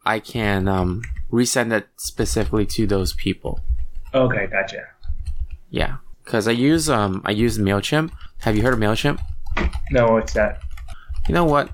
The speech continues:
Speaker 2: Maybe we should ask for sponsorship from <laughs> MailChimp. I use them a lot. Um, MailChimp is a, a mass email, uh, delivery service. And so this is actually pretty cool. Like the,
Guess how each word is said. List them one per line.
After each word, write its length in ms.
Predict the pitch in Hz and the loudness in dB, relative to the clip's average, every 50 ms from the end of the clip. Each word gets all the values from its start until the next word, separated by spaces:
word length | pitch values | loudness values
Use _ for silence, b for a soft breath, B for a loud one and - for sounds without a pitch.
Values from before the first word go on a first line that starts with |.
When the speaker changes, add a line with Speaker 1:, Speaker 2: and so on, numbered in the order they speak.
| - - | -8 -4
Speaker 2:
Maybe 220 | - 143 156 160 156 | -2 0 2 4 4
we 120 | 139 127 117 | 4 4 4
should 160 | - - - | 2 0 0
ask 200 | - 117 - - | 0 0 0 0
for 80 | - | -2
sponsorship 540 | - - - 107 98 - 120 104 - 120 120 | -2 0 0 -2 0 -2 -2 -2 -2 -4 -4
from 180 | - - 101 98 | -2 -2 0 0
<laughs> 40 | 98 | 0
MailChimp. 440 | 95 95 - - - - 165 175 - - - B B B B B B B | 2 2 2 2 2 2 0 0 0 -2 -8 B B B B B B B
I 80 | 294 | 2
use 260 | 311 208 175 156 147 | 4 4 4 4 4
them 160 | 131 151 127 113 | 2 0 2 2
a 40 | |
lot. 300 | 101 95 95 - 143 B B B B B B B B - | 2 2 2 0 0 B B B B B B B B 0
Um, 360 | - 127 131 127 120 113 98 - _ _ _ _ _ - - - | 2 4 4 4 2 -2 -6 -10 _ _ _ _ _ -12 -6 0
MailChimp 480 | 127 120 135 147 139 - 156 147 - | 2 2 4 2 2 2 0 0 2
is 260 | 80 120 117 107 113 | 2 2 2 2 2
a, 300 | 120 113 110 107 107 107 - - | 2 4 4 4 2 2 0 -2
a 100 | - 117 | -2 -2
mass 320 | 113 117 123 131 - - | 0 2 2 0 0 -4
email, 540 | - 123 113 113 113 113 110 110 113 113 - - | -6 -6 -2 0 2 2 4 2 2 0 -4 -4
uh, 160 | - 104 101 | -2 0 0
delivery 400 | 95 98 101 95 104 101 101 98 | 0 2 2 2 2 2 2 2
service. 440 | - - 101 92 98 101 - - - _ _ | 0 0 0 0 -2 -2 -4 -6 -8 _ _
And 340 | - 107 101 101 101 98 95 - _ _ _ _ _ - - - | -2 0 2 2 0 -2 -4 -8 _ _ _ _ _ -20 -16 -10
so 260 | - - - 135 123 120 | -4 0 2 2 4 4
this 180 | 131 143 139 | 2 2 2
is 60 | 151 | 2
actually 260 | 156 151 151 - 156 113 | 2 0 0 0 -4 -2
pretty 420 | - 131 117 110 107 104 - - _ _ _ _ | 0 0 0 2 0 -2 -2 -6 _ _ _ _
cool. 360 | - - 120 101 90 87 - - | -4 0 2 2 2 0 -2 -2
Like 240 | - 110 95 92 - | -2 -2 0 0 0
the, 160 | 110 104 | 0 0